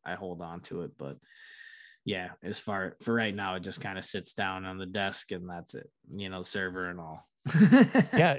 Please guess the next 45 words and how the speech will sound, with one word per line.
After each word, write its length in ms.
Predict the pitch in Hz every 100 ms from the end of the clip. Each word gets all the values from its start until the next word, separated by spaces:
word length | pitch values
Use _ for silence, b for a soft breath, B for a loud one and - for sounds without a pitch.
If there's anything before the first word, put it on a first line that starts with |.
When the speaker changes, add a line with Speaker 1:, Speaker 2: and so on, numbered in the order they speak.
| -
Speaker 2:
I 100 | 135
don't 200 | 180 185
think, 220 | - - 135
you 140 | 165
didn't 300 | 202 196 170
take 260 | 139 143 -
any 180 | 139
wave 320 | 131 127 127 117
stuff 300 | - 123 127
with 180 | 131
you 420 | 135 117 113 110 - _ _ 135
on 180 | 123
this 140 | 120 127
last 280 | 120 113 -
run. 260 | 127 120
I 120 | 113 117
don't 140 | 123
remember 300 | 117 113 113 -
Speaker 1:
Mm-mm. 60 |
Speaker 2:
seeing 200 | 113 110
a 60 | 113
server 440 | - 113 107 110
or 20 | 110
anything. 560 | 107 107 110 107 107 - _ _ _ _ _ _ _ -
Speaker 1:
Just 260 | 120 120 131
a 60 |
W 400 | 120 123 117 123 120
S 200 | 117 -
G 240 | 113 113
card 300 | 117 104 104
in 80 | 104
the 80 | 104
back 400 | 104 104 110 110
of 200 | 98 98
the, 340 | 101 101 101
uh, 240 | 98 98 101
Allen 300 | 107 104 104
and 140 | 101 101
Heath, 280 | 107 107 -
'cause 180 | 101
it 80 | 101
makes 320 | 101 101 -
it 180 | 104 98 -
easier 720 | 104 101 107 101 98 95 95 -
to 640 | 104 98 95 95 92 92